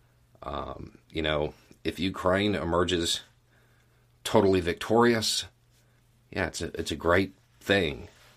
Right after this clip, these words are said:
for Western P R.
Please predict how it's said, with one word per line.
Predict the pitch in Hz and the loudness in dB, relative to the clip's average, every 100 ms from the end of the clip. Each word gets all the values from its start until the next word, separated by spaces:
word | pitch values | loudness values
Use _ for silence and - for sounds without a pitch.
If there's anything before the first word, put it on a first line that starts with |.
| _ _ - - | _ _ -20 -20
for | - - 82 82 80 76 71 - - _ _ _ _ _ _ _ - | -20 -4 0 2 2 0 -2 -10 -20 _ _ _ _ _ _ _ -6
Western | 87 92 - 82 76 | 2 2 2 -4 -6
P | - 76 | -4 -4
R. | 73 78 69 - | -2 -2 -4 -10